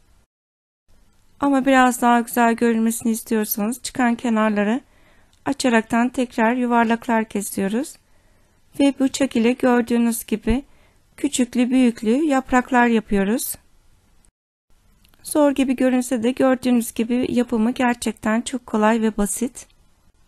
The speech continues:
Kenardaki fazlalıkları tekrar çıkartıyoruz. Ve yaprakların daha güzel görünmesi için gördüğünüz şekilde kenarlarına çizikler kesiyoruz.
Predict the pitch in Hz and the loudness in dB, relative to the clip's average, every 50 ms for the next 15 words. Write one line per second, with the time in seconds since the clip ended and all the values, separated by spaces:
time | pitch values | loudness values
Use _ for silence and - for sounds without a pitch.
0 | _ _ _ _ _ _ _ _ _ _ _ - - 294 285 262 254 247 247 254 | _ _ _ _ _ _ _ _ _ _ _ -4 -2 2 4 4 4 4 4 0
1 | - - 269 - - 277 254 247 247 233 226 220 220 - 233 226 233 - 240 233 | 0 -2 -4 -2 0 0 0 2 0 0 -2 -2 -4 -4 -4 -4 -2 -4 -6 -6
2 | 233 - 233 220 214 - - - - - 233 220 220 - - 226 208 202 233 - | -4 -2 -2 -2 -2 -4 -8 -8 -4 0 0 0 0 -2 -4 -4 -4 -2 -4 -8
3 | - - _ _ _ _ _ _ _ _ _ _ _ _ - - 285 277 269 269 | -10 -16 _ _ _ _ _ _ _ _ _ _ _ _ -2 0 2 4 4 2
4 | 262 - - 254 247 - 254 240 247 240 247 247 247 240 - - 240 226 226 226 | 2 2 0 0 2 0 2 2 4 4 4 4 4 2 0 0 2 2 2 2
5 | - 240 247 247 247 240 233 226 233 - 226 208 - - - 254 240 233 240 233 | 2 2 2 2 2 0 0 -2 -2 -4 -4 -4 -4 -4 -2 -2 0 2 2 2
6 | 233 226 - 226 226 220 - - 220 - - 202 196 220 240 - - 254 233 226 | 0 0 0 -2 0 0 -2 -4 -4 -4 -4 -4 -2 -4 -6 -4 -2 0 0 2
7 | 220 214 208 196 196 196 214 269 277 - - 254 233 247 240 - 262 233 226 220 | 2 2 2 2 0 0 0 -2 -4 -2 -4 -2 -2 -2 -4 -2 0 0 0 0
8 | 220 - 208 185 - - 196 185 185 220 294 - - | -2 -4 -6 -4 -2 -2 -2 -2 -2 -2 -4 -6 -8